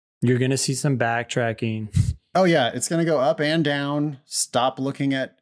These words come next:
Speaker 2: small samples. This is one data point. Um, the, if you look at every single data point, you're, you're gonna be emotionally all over the place. You've gotta just kinda smooth it out and think about the weighted,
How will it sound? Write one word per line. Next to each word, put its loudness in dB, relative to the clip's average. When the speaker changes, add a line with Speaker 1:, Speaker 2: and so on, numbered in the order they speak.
Speaker 2:
small -2
samples. -4
This -8
is -8
one -4
data -2
point. -10
Um, -6
the, -8
if -12
you -6
look -4
at -2
every -6
single -2
data -6
point, -8
you're, -10
you're -12
gonna -8
be -10
emotionally -6
all -4
over -10
the -16
place. -10
You've -12
gotta -4
just -10
kinda -12
smooth -4
it -4
out -2
and -6
think -4
about -2
the -10
weighted, -8